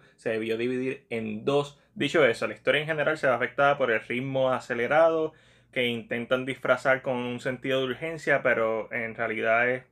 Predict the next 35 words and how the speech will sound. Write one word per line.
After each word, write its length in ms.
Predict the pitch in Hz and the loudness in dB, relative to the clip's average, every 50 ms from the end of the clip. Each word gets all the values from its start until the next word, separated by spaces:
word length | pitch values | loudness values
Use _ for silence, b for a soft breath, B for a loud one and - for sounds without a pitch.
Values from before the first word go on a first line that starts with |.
| _ _ _ _ _ _ _ _ _ _ | _ _ _ _ _ _ _ _ _ _
que 160 | - - 113 - | -4 -4 -2 -2
una 180 | - 127 123 117 | -2 -2 0 0
carrera 340 | 120 120 131 120 117 120 | 2 2 4 4 4 2
contra 240 | 113 123 120 - 135 | 2 0 0 0 0
el 60 | 123 | 2
reloj 360 | 127 131 120 127 135 139 135 b b b b b _ | 2 2 4 4 4 2 2 b b b b b _
porque 240 | - 110 104 - 104 | -6 -6 -4 -6 -8
tenemos 360 | 101 101 104 107 113 113 - | -8 -6 -6 -6 -6 -6 -8
que 100 | - - | -10 -10
cerrar 260 | - 123 117 117 107 | -10 -6 -4 -4 -4
la 140 | 104 95 - | -4 -4 -6
serie. 460 | - - 87 78 - - - - - _ _ _ _ | -10 -12 -14 -14 -16 -18 -20 -20 -20 _ _ _ _
Esto 220 | - 147 147 - 151 | -6 -6 -4 -4 -2
fue 80 | 156 | 0
un 60 | 160 156 | 0 0
episodio 420 | 147 151 - 170 160 156 151 147 | 0 0 -2 -2 -2 0 0 -2
súper 320 | 147 - 165 180 175 180 | 0 0 0 2 2 0
bien 240 | 170 160 165 160 156 | 0 -2 -2 -4 -2
hecho 380 | 151 147 143 147 - 160 147 143 | -2 -2 -4 -2 -2 -2 -2 0
dentro 360 | 135 127 127 120 - 123 120 | -2 -2 -4 -4 -2 -2 0
de 60 | 120 | 0
una 160 | 123 127 127 | 0 -2 -4
serie 540 | 127 - - 143 135 135 135 139 135 135 131 | -4 -4 -4 -4 -4 -2 -2 -4 -4 -4 -4
que 180 | - 127 120 117 | -6 -6 -6 -6
empezó 500 | 117 117 - _ - 113 - - 127 127 | -8 -12 -12 _ -12 -8 -4 -4 -4 -2
con 200 | 131 131 117 117 | 0 0 0 0
una 200 | 120 127 143 147 | 0 0 0 0
gran 300 | 156 160 160 156 147 - | 0 0 0 -2 -4 -4
promesa, 600 | - 156 156 160 160 156 151 - - 151 147 143 B B B | -4 -2 -2 -2 -4 -4 -4 -2 0 0 0 0 B B B
horrible 500 | - - 110 104 - 123 123 135 147 147 | -6 -6 -4 -4 -4 -4 -4 0 2 2
C 180 | 143 143 - 156 | 0 0 -4 -12
G 480 | 151 156 156 156 160 160 156 156 156 156 | -12 -10 -8 -2 0 2 2 2 2 0
I, 40 | 156 B B B B B | -4 B B B B B
y 200 | - 147 160 156 | -2 0 0 2
terminó 720 | 156 151 139 131 127 127 120 120 120 127 131 139 135 - | 2 2 2 2 0 -2 -2 -2 0 0 0 0 0 -2